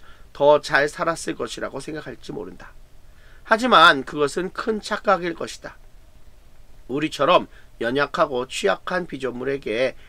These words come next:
공포를 느끼는 성향은 위험한 상황에서 우리가 우리 자신을 돌보도록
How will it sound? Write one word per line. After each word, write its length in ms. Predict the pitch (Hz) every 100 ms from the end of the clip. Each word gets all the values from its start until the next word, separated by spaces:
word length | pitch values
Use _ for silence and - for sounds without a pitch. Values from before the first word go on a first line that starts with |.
| -
공포를 560 | - 214 214 233 226 208
느끼는 380 | 165 - 156 175
성향은 560 | - 123 104 135 147 - - -
위험한 360 | 147 135 127 131
상황에서 600 | 131 123 127 113 - 139
우리가 480 | 110 135 113 135 -
우리 240 | 127 143
자신을 500 | - 123 - 214 160
돌보도록 580 | 147 131 123 113 147 170